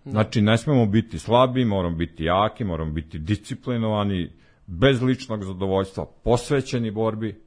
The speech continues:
i mudri i, i, i moramo imati neka znanja i da to sve plasiramo građanima, ali u protivnom vlast će nas uhvatiti u neke kandže ako želimo nešto da menjamo. Znači, bukvalno se to sad zahteva od boraca, ovi koji su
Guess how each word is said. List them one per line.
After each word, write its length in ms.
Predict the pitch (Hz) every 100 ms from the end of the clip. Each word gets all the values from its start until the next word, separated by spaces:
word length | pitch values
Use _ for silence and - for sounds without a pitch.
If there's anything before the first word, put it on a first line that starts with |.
| _ _ _ _ _ _ _ -
i 140 | 98
mudri 760 | 101 110 127 147 139 147 143 - _ _
i, 80 | 90 82 76 -
i, 340 | - 90 85 -
i 220 | 85 80 -
moramo 300 | 85 87 80
imati 300 | 87 - 80
neka 280 | 80 -
znanja 560 | 69 69 87 104 123 127
i 60 | 82
da 120 | 80
to 180 | - 87
sve 180 | -
plasiramo 540 | 82 82 82 - 90 73
građanima, 500 | 76 110 123 131 127
ali 160 | 85
u 40 | 78
protivnom 540 | - 73 - 120 113
vlast 280 | 92 98 98
će 100 | 113
nas 200 | 101 -
uhvatiti 520 | 87 98 92 104 110
u 60 | 85
neke 300 | 78 - 90
kandže 460 | - 67 73 82 98
ako 280 | 64 -
želimo 380 | 76 78 80 80
nešto 320 | 73 78 -
da 120 | 71 69
menjamo. 440 | 73 82 98 101
Znači, 260 | 82 78 92
bukvalno 460 | 98 135 127 110
se 160 | 104 -
to 260 | - 123 104
sad 220 | 107 98
zahteva 440 | 87 - 120 98
od 100 | 80
boraca, 520 | 80 92 98 107 - 117
ovi 380 | - 78 87
koji 300 | 87 90 82
su 220 | 82 -